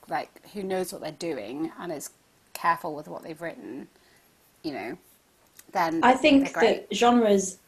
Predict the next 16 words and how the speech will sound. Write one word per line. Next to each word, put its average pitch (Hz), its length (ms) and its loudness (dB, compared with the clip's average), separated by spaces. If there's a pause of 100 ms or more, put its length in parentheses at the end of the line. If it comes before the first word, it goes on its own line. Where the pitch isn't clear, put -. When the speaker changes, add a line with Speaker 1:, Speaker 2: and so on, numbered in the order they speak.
(180)
Speaker 2:
are 190 340 6
so 202 580 8
sort 180 280 0
of, 170 240 -6 (400)
there's 202 160 2
so 294 160 6
many 196 560 6
and 175 140 -2
they're 175 200 4
all 190 260 8
so 214 240 2
wide 180 640 2
and 175 140 -4
varied 175 460 2
and, 170 200 -10 (120)
and 180 180 -6